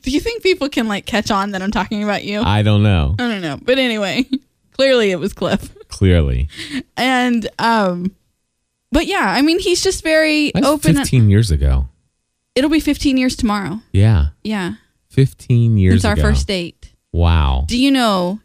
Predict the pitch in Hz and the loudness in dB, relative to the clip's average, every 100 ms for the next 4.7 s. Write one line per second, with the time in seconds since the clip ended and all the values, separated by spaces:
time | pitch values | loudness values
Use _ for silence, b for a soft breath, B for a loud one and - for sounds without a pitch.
0 | _ 196 196 214 247 - - 165 85 151 | _ -4 -2 -2 -2 -4 -6 -4 -6 -8
1 | - _ _ _ _ 78 82 147 - _ | -12 _ _ _ _ 0 2 0 -6 _
2 | _ _ _ _ _ _ _ 294 294 - | _ _ _ _ _ _ _ -4 -2 -4
3 | - - - 277 - - 185 151 - 110 | -12 -10 -4 -4 -2 -2 -2 -2 -6 -14
4 | - _ _ 78 73 82 | -16 _ _ -2 0 0